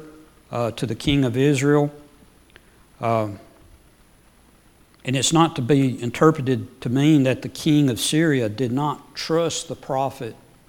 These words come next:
there in, in Israel. It only means that he was following probably the cor-,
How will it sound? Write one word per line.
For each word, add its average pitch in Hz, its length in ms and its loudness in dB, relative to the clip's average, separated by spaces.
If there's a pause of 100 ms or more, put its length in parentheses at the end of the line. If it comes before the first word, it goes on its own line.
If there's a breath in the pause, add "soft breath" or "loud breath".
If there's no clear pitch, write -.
(600)
there 131 280 -2
in, 113 440 -6
in 113 160 -6
Israel. 117 640 -2 (540 loud breath)
It 127 100 -4
only 147 260 4
means 143 360 2
that 127 180 -2
he 151 100 2
was 135 160 0
following 135 760 0 (120)
probably 131 380 0
the 110 120 -6
cor-, 120 320 -8